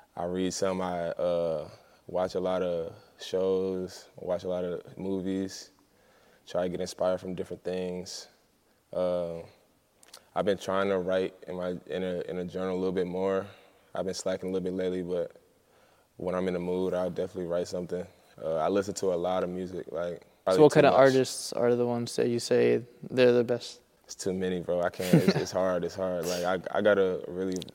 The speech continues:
Speaker 1: wide range of music, uh, taste. So, like, it's hard for me to single it down to one or two or three or even ten. So, like, but I, I like all kinds of music. I think I just have an appreciation for a lot of different music because I just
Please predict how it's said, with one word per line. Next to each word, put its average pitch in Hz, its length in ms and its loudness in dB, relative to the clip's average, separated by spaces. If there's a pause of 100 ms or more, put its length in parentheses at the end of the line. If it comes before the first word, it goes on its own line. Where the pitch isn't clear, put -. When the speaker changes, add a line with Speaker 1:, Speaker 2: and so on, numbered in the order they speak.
Speaker 1:
wide 92 460 -4
range 90 280 -6
of 85 80 -6
music, 90 340 -8 (140)
uh, 90 420 -4
taste. 87 440 -8
So, 80 160 -4
like, 82 340 -8 (760)
it's 98 120 -4
hard 95 180 4
for 98 80 -8
me 92 120 0
to 90 80 -4
single 95 360 0
it 85 100 -2
down 92 360 -6
to 87 280 -6 (260)
one 87 300 -6
or 85 100 -4
two 85 300 -4
or 85 100 -2
three 87 320 -4
or 82 80 0
even 90 300 -2
ten. 92 320 -4 (160)
So, - 200 -4
like, 76 260 -4 (960)
but 92 120 2
I, 98 140 8
I - 120 4
like 101 180 8
all 92 80 4
kinds 90 260 -6
of 87 80 -4
music. 87 320 -4 (500)
I 104 80 4
think 110 120 6
I 110 80 6
just 101 140 0
have 95 180 4
an 95 80 0
appreciation 92 480 -4
for 92 260 -2
a 82 80 4
lot 92 240 0
of 92 80 -4
different 92 260 -6
music 90 240 -6
because 90 300 -2
I 92 80 2
just 92 400 -6